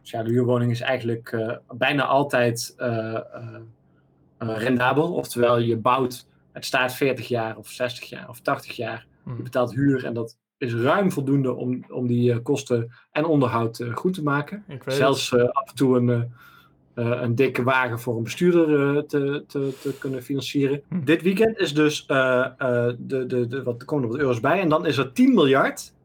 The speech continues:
Speaker 1: tien miljard aan verhuurdersheffing overgemaakt van deze groep huurders naar het Rijk. Dat is toch wel een mijlpaal in belachelijkheid. Er is geen land in de wereld dat sociale, eh, huurwoningen, eh, belast. Maar we
Speaker 2: Nou,
Speaker 1: krijgen het voor elkaar.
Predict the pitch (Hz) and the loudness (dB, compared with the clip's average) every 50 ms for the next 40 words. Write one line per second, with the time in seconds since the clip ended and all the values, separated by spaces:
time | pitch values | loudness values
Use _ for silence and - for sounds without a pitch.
0 | _ - 226 247 247 240 202 165 147 147 156 180 202 196 - - - - 160 156 | _ -4 -2 0 2 2 4 4 4 4 4 2 0 -4 -10 -14 -8 -4 -2 -2
1 | 147 147 143 120 127 147 151 160 147 - 131 127 - - 135 135 139 147 143 139 | -2 -2 -2 0 0 -2 -2 -2 -4 -4 -4 -4 -4 -6 -6 -2 -2 -4 -4 -4
2 | 123 131 127 123 127 123 123 - - 123 117 127 131 127 127 135 123 117 117 - | -4 -2 0 0 -2 -2 -4 -4 -4 0 2 2 2 2 2 0 0 0 -2 -4
3 | - 113 - 131 135 143 135 135 123 120 - 123 117 117 117 - - 123 113 110 | -10 -10 -4 -2 0 0 0 0 -2 -4 -4 -4 -4 -4 -6 -8 -10 -12 -12 -10
4 | 107 - - - - _ _ _ _ _ _ _ _ _ _ _ _ _ _ _ | -12 -12 -14 -16 -18 _ _ _ _ _ _ _ _ _ _ _ _ _ _ _
5 | - - - - - 147 135 131 127 127 131 135 135 120 117 123 104 98 - - | -10 -6 -4 -2 0 2 2 2 2 2 2 2 0 0 -2 -4 -6 -6 -8 -14
6 | - _ _ _ _ _ _ _ _ _ - 123 120 120 120 123 - 113 120 120 | -18 _ _ _ _ _ _ _ _ _ -6 -4 -4 -4 -4 -6 -4 -2 0 0
7 | 120 123 120 127 117 117 - - - - - - - 143 135 127 135 143 151 165 | 0 0 -2 -4 -6 -6 -8 -12 -12 -10 -8 -4 -2 -2 0 2 2 0 0 0
8 | - 147 135 127 131 139 156 156 131 127 123 - - - - - - _ _ - | 0 0 2 4 4 4 4 2 2 0 -4 -8 -16 -20 -20 -20 -20 _ _ -2
9 | 127 123 123 120 123 - 131 120 - 139 139 139 131 127 123 120 123 120 - 135 | 0 0 0 0 -2 -4 -4 -2 -2 0 0 2 2 2 2 2 0 -2 -4 -4
10 | 120 117 117 127 139 139 123 123 117 110 110 110 110 104 104 101 - - - 113 | -4 -2 0 0 0 2 2 0 0 -2 -4 -6 -6 -8 -10 -12 -14 -14 -12 -12
11 | 104 107 123 - 123 117 127 123 120 113 110 - - - - - 127 117 120 117 | -12 -12 -12 -8 -2 0 2 2 4 2 0 -2 -6 -18 -18 -14 -10 -6 -6 -4
12 | 135 - - - - _ _ - 139 - 127 - - - 123 123 117 120 - - | -6 -6 -8 -16 -20 _ _ -16 -12 -10 -8 -6 -4 -2 -2 -2 -2 -4 -10 -12
13 | 113 113 107 - 117 123 123 | -12 -12 -10 -10 -10 -8 -8